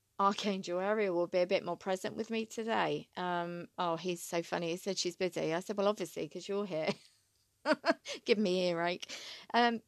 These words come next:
but yeah, I mean, that's really interesting as well. You know, ask, uh, call upon Archangel Michael to help with know what's blocking you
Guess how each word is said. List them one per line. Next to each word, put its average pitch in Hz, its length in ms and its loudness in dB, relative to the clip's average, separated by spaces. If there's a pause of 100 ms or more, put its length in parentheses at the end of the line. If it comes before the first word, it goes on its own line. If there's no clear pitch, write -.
(120)
but 247 180 4 (100)
yeah, 294 360 4
I 247 80 4
mean, 277 140 2
that's 330 260 -2
really 254 220 4
interesting 226 520 2
as 185 140 -4
well. 170 360 6 (140)
You 196 100 2
know, 175 300 2
ask, 190 380 0
uh, 175 160 2 (140)
call 233 240 4
upon 180 460 2 (1080)
Archangel 214 520 6
Michael 190 480 4
to 190 140 -2
help 196 340 4
with 170 280 -4
know 185 220 2
what's 175 240 0
blocking 165 380 -4
you 151 140 -6